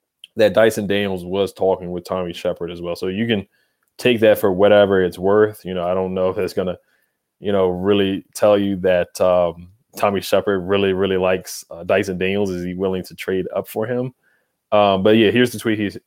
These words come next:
tweet here from Chase Hughes. He says, "Ty Ty Washington did not do the Wizards' infamous twenty lines in two minute drill due to a knee bruise, but said Wizards officials were buzzing about Dyson Daniels being the first prospect to finish it in years. He heard not since Aaron Holiday." So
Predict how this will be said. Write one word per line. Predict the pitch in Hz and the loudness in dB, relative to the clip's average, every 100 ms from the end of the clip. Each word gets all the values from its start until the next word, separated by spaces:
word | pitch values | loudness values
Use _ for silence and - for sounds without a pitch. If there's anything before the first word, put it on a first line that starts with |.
| - | -14
tweet | - 110 | -6 -4
here | 101 95 | -4 -4
from | 92 | -6
Chase | 104 95 | -8 -8
Hughes. | 98 90 | -8 -10
He | 98 | -8
says, | 104 95 | -4 -4
"Ty | - 123 | -2 0
Ty | 123 120 | 4 4
Washington | 110 110 110 101 95 | 4 2 0 -6 -4
did | 92 | -4
not | 90 101 92 | -4 -4 -4
do | 98 | -6
the | 95 | -4
Wizards' | 92 95 92 | -4 -4 -6
infamous | 107 107 104 95 | -6 -6 -4 -6
twenty | - 101 104 | -4 -2 -2
lines | 92 95 95 87 | -2 -2 -2 -4
in | 85 | -8
two | - 104 | -8 -6
minute | 95 101 104 | -2 -2 -2
drill | 110 120 120 _ _ _ _ - | 0 2 0 _ _ _ _ -2
due | 117 | 0
to | 123 131 | 2 2
a | 107 107 | 2 2
knee | 107 127 135 | 2 4 2
bruise, | 98 90 69 73 - _ | 2 -4 -6 -14 -18 _
but | 95 98 | -6 0
said | 113 98 | 2 4
Wizards | 107 117 101 | 4 2 0
officials | 95 113 107 95 | 0 0 0 0
were | 92 | 0
buzzing | 85 95 104 101 | 0 0 2 0
about | 80 87 92 87 | -4 -2 -2 0
Dyson | 92 98 104 | 0 -2 -4
Daniels | 95 95 90 | -4 -2 -4
being | - 92 87 | -4 -4 -4
the | 85 | -8
first | - 127 123 - | -2 0 0 0
prospect | 110 101 - 95 90 _ _ _ _ - | 0 0 0 -4 -6 _ _ _ _ -4
to | 117 | -4
finish | - 120 110 - | 0 0 0 0
it | 87 | -2
in | 98 92 | -2 -2
years. | 104 92 85 | -2 -2 -2
He | 92 | -6
heard | 87 101 95 90 | -2 0 0 -2
not | 98 95 - | -4 -4 -8
since | - 92 - - | -8 -8 -8 -14
Aaron | 95 92 85 | -10 -8 -8
Holiday." | 98 87 87 82 | -4 -4 -4 -6
So | 101 98 | -4 -6